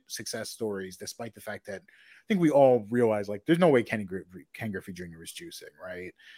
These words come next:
Like, he's one of the few guys that I would, like, bet my life savings on that he never touched any of that stuff. But, like,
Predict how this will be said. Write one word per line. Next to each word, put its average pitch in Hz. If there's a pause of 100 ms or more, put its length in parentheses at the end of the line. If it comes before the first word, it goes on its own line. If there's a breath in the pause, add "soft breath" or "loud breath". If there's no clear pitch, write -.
(260 soft breath)
Like, 110
he's 156
one 196
of 175
the 165
few 151
guys 123
that 117
I 113
would, 107
like, 101 (400)
bet 123
my 117
life 101
savings 92
on 85
that 85
he 101
never 82 (120)
touched -
any 76
of 71
that -
stuff. - (840 soft breath)
But, 170
like, 170